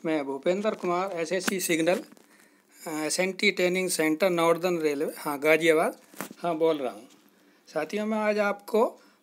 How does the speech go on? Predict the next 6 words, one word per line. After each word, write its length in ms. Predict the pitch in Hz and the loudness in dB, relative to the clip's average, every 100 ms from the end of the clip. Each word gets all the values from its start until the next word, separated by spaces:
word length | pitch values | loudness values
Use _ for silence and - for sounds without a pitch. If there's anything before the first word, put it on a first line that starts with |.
| - | -8
बताऊँगा 360 | 160 175 202 226 | -2 0 2 0
ऑटोमेटिक 920 | 226 175 180 220 214 196 185 220 226 | 2 0 2 2 2 0 0 -2 -2
सिग्नलिंग 600 | - - 170 185 196 185 | -6 -4 0 2 4 2
के 100 | 175 | 2
बारे 260 | 139 127 120 | 2 0 -4
में, 120 | 110 | -10